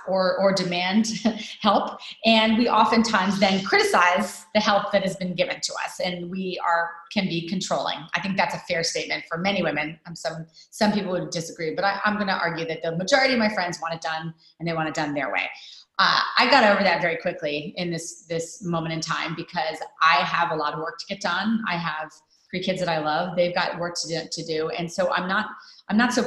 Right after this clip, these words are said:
precious about how a bed was made or whether the table was set the way in which I wanted to be set, or that the food tastes exactly as I wanted to. So I have, we have created schedules. We are, we are trading off. So if you were on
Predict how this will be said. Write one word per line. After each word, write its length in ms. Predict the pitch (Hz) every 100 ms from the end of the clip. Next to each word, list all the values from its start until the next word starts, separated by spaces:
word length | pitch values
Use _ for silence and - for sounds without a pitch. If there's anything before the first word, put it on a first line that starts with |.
| -
precious 420 | 175 156 175 -
about 280 | 170 156 -
how 180 | 165 160
a 40 |
bed 260 | 165 156 165
was 160 | 175
made 420 | 196 208 233 226 - - _
or 420 | 185 196 185 180 - - - _ _
whether 220 | 185 202
the 120 | 208
table 280 | 208 208 190
was 220 | 190 190
set 260 | - 180 180
the 80 | 180
way 180 | 180 190
in 120 | 202
which 160 | 196
I 80 | 196 190
wanted 280 | 180 185 180
to 60 |
be 120 | 190 190
set, 400 | - 180 180 -
or 100 | 190
that 120 | 180 180
the 60 |
food 240 | - 214 -
tastes 220 | 208 208
exactly 440 | 175 185 - 202
as 100 | 185
I 60 | 185
wanted 220 | 170 175
to. 140 | - 156
So 180 | 170 - 190
I 60 |
have, 260 | 233 226 -
we 100 | 208 202
have 140 | 196
created 320 | - 175 156
schedules. 640 | - 220 226 247 233 226 - -
We 140 | 185 175
are, 240 | 165 160 165
we 100 | 165
are 80 | 160
trading 300 | - 170 165
off. 200 | 170 -
So 280 | 180 165 160 - - -
if 180 | 165 175
you 120 | 170
were 220 | 175 170
on 440 | 170 165 160 165